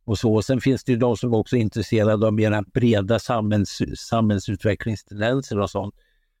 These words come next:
Så det gör ju det att, eh, och sen vi har ju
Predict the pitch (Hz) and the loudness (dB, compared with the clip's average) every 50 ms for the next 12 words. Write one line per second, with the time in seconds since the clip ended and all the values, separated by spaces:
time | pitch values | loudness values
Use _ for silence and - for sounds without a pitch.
0 | _ - 135 120 139 156 156 165 165 160 143 127 139 135 127 120 _ - 131 104 | _ -4 -2 0 2 2 2 2 2 2 0 0 0 0 0 -2 _ -4 -2 0
1 | 107 123 120 117 107 - 147 151 - 147 135 123 123 131 131 131 139 135 135 131 | 0 2 0 0 -2 -2 -2 -2 0 -2 -2 0 2 2 2 4 2 2 2 2
2 | 127 123 117 | 2 2 0